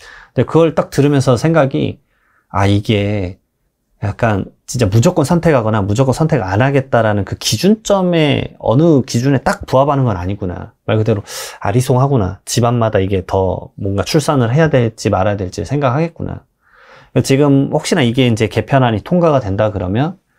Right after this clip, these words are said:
지금 아버지가 아니면 어머니가 나에게 물려줄 재산이 많은 상황이다. 그래서 추후에 내가 미래에 혹시나 상속이 일어났을 때 상속세가 뭐 예를 들어서 개정이 안 돼서 오십 프로 세율이다. 그러면은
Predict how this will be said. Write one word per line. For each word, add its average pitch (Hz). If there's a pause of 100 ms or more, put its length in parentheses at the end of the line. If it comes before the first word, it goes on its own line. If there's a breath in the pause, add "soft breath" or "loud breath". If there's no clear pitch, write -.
(360 soft breath)
지금 123
아버지가 104
아니면 104
어머니가 127 (200)
나에게 107
물려줄 113
재산이 107
많은 104
상황이다. 101 (100)
그래서 110
추후에 180
내가 104
미래에 107 (320 soft breath)
혹시나 -
상속이 190
일어났을 110
때 98 (300 soft breath)
상속세가 180
뭐 107
예를 113
들어서 110
개정이 131
안 101
돼서 104
오십 127
프로 127
세율이다. 104
그러면은 104